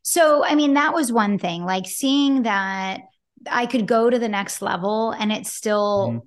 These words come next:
Speaker 1: I felt, paled in comparison to the success that I could create for myself financially. That was a huge thing. The second thing was I did not feel I was making a difference. And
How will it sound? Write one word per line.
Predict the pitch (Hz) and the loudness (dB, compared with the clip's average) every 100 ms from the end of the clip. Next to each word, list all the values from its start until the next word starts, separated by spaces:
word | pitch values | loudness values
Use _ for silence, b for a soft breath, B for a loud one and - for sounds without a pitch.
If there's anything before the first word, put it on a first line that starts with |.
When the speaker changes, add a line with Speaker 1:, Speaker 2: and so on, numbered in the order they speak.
| _ - - | _ -10 -4
Speaker 1:
I | 190 214 | -2 -2
felt, | 220 202 185 180 | -2 -2 -2 -2
paled | - 214 208 | -6 -4 -2
in | 202 196 | -2 -4
comparison | 214 196 165 175 185 185 190 185 185 | -4 -4 -2 -2 -2 -2 -6 -6 -6
to | - | -6
the | 185 180 | -4 -4
success | 202 - 254 240 | -6 -4 -2 -2
that | 240 202 | -2 -2
I | |
could | 190 202 185 | -2 -6 -10
create | - 180 185 185 | -8 -6 -6 -6
for | 190 | -8
myself | 180 185 196 190 185 | -6 -6 -2 -4 -4
financially. | 190 180 180 180 160 175 175 B B B - | -6 -6 -8 -8 -6 -4 -4 B B B 0
That | 233 | 2
was | 220 | 2
a | |
huge | 220 220 180 - | 0 0 -4 -6
thing. | - 294 b b - | -10 -12 b b -4
The | |
second | 247 302 269 254 | 0 2 2 2
thing | 240 214 | 0 0
was | 202 196 180 - _ - | -2 -4 -6 -12 _ -4
I | 208 226 | -2 2
did | 240 | 2
not | 233 214 - | 2 0 -4
feel | 214 190 | -2 -2
I | 185 | -2
was | 180 | -4
making | 170 175 170 165 | -8 -8 -8 -8
a | |
difference. | - - - - - - B B B | -10 -10 -10 -8 -10 -12 B B B
And | 208 196 190 190 | -2 0 0 0